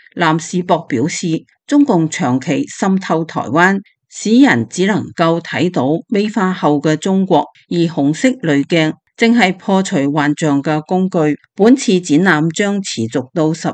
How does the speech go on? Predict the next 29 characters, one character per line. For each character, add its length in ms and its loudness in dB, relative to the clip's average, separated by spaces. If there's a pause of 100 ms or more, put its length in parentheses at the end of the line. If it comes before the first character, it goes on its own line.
月 120 0
三 340 -6
十 200 -6
號， 280 0 (360)
同 220 4
時 280 0
設 240 -2 (100)
置 360 -2
書 380 4
展 240 -2
區， 380 -2 (300)
精 240 6
選 340 2
一 100 4
百 240 0
零 200 0
二 340 2
本 260 2
專 280 2
家 240 2
推 320 0
薦 280 -2
嘅 220 0 (340)
中 140 0
國 200 4
研 240 -4
究 240 0
書 320 -4
籍， 160 0